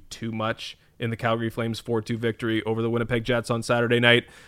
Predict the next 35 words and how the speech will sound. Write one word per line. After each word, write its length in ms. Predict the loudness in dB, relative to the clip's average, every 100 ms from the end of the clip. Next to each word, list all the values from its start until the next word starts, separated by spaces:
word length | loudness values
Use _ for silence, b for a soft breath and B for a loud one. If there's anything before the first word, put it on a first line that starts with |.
| b
Uh, 220 | 8 12 12
but 100 | 10
he 80 |
did 140 | 6 6
come 160 | 8
out 140 | 10 10
afterwards 580 | 8 6 4 2 2 0
and 100 | -4
say 240 | 0 2 2
that 140 | 0
he 80 | 0
heard 240 | 2 2
it 180 | 2 -2 -6
and 160 | -4
it 240 | -4 -6 -4
doesn't 260 | -2 -2
really 180 | -2 -2
bother 380 | -2 -2 -2 -4
him. 140 | -4
He 140 | -6 -6
knows 260 | -6 -6
when 80 | -6
he 60 | -8
plays 280 | -4 -6 -4
bad. 260 | -4 -4
He 60 | -4
knows 200 | -8 -8
when 100 | -10
he 60 | -10
plays 300 | -6 -6 -4
good. 280 | -4 -4
He's 160 | -6 -8
known 160 | -8 -6
that 160 | -8
for 300 | -6 -8 -8